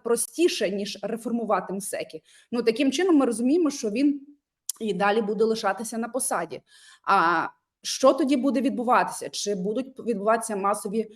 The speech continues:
перевірки, е, усіх, хто працює в мсеках?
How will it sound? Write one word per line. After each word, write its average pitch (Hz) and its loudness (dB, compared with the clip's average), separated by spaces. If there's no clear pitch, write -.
перевірки, 226 0
е, 196 4
усіх, 240 -2
хто 214 -2
працює 214 0
в 208 -2
мсеках? 175 -2